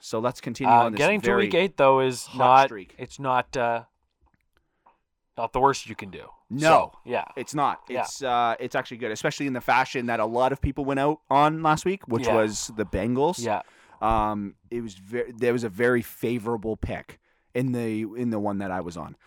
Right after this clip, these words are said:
Speaker 2: Yeah.
Speaker 1: Um, well, let's jump right into it then,
Speaker 2: Let's do
Speaker 1: shall
Speaker 2: it.
Speaker 1: we?
Speaker 2: Yep.
Speaker 1: Let's start it off with the Broncos in Dallas taking on the Cowboys. Cowboys favored by ten, uh, right now.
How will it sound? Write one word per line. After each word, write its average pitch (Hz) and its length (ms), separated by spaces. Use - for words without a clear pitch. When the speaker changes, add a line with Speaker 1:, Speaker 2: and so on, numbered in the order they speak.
Speaker 2:
Yeah. 98 140
Speaker 1:
Um, 113 540
well, 143 140
let's 208 180
jump 226 180
right 170 160
into 240 220
it 104 120
then, 80 240
Speaker 2:
Let's 107 120
do - 60
Speaker 1:
shall 175 200
Speaker 2:
it. 165 60
Speaker 1:
we? 330 260
Speaker 2:
Yep. 147 200
Speaker 1:
Let's 165 180
start 190 160
it 185 100
off 196 300
with 175 400
the 143 100
Broncos 135 800
in 165 200
Dallas 135 600
taking 135 380
on 127 240
the 110 80
Cowboys. 120 580
Cowboys 120 400
favored 110 280
by 76 100
ten, 139 560
uh, 110 340
right 117 220
now. 135 380